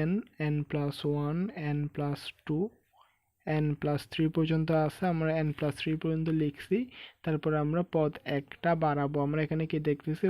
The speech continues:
ওয়ান, টু, থ্রি, তার মানে পরের পদটা হবে এন প্লাস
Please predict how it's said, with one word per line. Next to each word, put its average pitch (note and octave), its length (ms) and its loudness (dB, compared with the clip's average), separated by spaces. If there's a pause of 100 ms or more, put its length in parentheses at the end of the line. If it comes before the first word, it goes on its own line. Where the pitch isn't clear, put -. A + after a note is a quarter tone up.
ওয়ান, D3+ 240 2 (180)
টু, D#3 100 0 (180)
থ্রি, C#3 180 0 (360)
তার D#3 200 -2
মানে D#3+ 180 2
পরের D3+ 400 4
পদটা D3+ 320 0
হবে E3 180 2 (180)
এন D#3 60 0 (120)
প্লাস C#3+ 220 -2